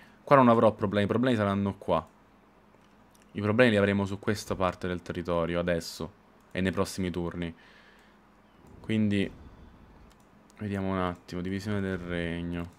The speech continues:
di nuovo. È successo il macello, è successo.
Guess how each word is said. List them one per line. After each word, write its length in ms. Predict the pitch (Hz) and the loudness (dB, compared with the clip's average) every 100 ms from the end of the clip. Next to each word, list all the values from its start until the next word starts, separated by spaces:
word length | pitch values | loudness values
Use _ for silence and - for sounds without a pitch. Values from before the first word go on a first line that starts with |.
| _ | _
di 100 | - | -10
nuovo. 380 | 85 90 95 107 | -6 -4 -4 -6
È 1300 | 117 - _ _ _ - - - - _ _ _ - | -8 -18 _ _ _ -20 -20 -20 -20 _ _ _ -20
successo 340 | - 92 - | -14 -12 -6
il 60 | 90 | -4
macello, 500 | 90 87 92 87 85 | -4 -4 -4 -4 -6
è 20 | |
successo. 840 | 82 - - - 85 80 - 87 | -10 -14 -12 -8 -8 -8 -14 -14